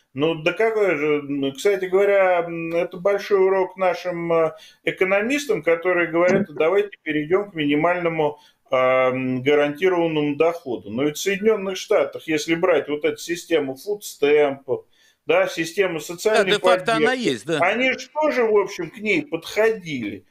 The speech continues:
Speaker 1: Ну вот они к ней подошли.
Speaker 2: Можем сказать даже точнее, Дим, что выросло несколько поколений, живущих на пособие по безработице.
Speaker 1: Да,
Speaker 2: Но
Speaker 1: по
Speaker 2: выясняется,
Speaker 1: крайней
Speaker 2: что
Speaker 1: мере,
Speaker 2: человек
Speaker 1: три по-, два с половиной
Speaker 2: Да.
Speaker 1: поколения, которые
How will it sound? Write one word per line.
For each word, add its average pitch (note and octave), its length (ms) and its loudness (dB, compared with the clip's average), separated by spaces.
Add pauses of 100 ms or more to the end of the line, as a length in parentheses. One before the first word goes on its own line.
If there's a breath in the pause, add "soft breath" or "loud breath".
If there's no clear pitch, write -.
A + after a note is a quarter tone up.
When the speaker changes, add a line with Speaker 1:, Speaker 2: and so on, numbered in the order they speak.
(180)
Speaker 1:
Ну F3 220 2
вот D4 220 2
они A3+ 260 -2
к C4+ 80 -12
ней B3+ 260 -4
подошли. G3+ 800 -2 (160)
Speaker 2:
Можем G#3 320 0
сказать A3 260 -2
даже G#3 240 0
точнее, A3 400 -2
Дим, C3 160 -4
что E3+ 280 -2
выросло F#3+ 420 2
несколько G3+ 640 0
поколений, G#3 840 -2
живущих F3 580 -4
на E3+ 100 -4
пособие E3+ 480 -2
по C#3+ 120 -4
безработице. D#3 760 -4 (340 loud breath)
Speaker 1:
Да, C#3+ 320 0
Speaker 2:
Но E3 100 2
Speaker 1:
по - 60 4
Speaker 2:
выясняется, G#3+ 420 2
Speaker 1:
крайней G3 120 0
Speaker 2:
что G#3 80 4
Speaker 1:
мере, G#3+ 140 4
Speaker 2:
человек A3 320 4
Speaker 1:
три A#3+ 160 0
по-, E3 220 0
два E3+ 280 2
с - 80 -8
половиной E3+ 680 0
Speaker 2:
Да. C#3 160 -2
Speaker 1:
поколения, G#3+ 760 0 (180 loud breath)
которые A3 800 2